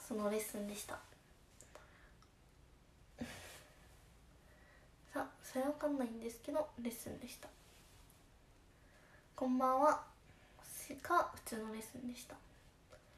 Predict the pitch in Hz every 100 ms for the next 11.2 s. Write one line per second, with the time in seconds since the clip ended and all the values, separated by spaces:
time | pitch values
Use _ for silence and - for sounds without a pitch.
0 | - - - - - - 262 262 262 262
1 | 262 262 262 262 262 262 - - - -
2 | - - - - - - - 254 - 415
3 | 415 - 262 262 - - 247 240 226 240
4 | - 247 269 285 240 214 220 277 339 -
5 | - - - 262 254 320 262 262 285 349
6 | 262 208 240 359 - - - - - -
7 | - - - - - - - - - 311
8 | 339 - 262 262 285 233 - - - 233
9 | - 220 214 208 208 - - - - -
10 | - 311 - - 339 415 381 - 208 -
11 | 214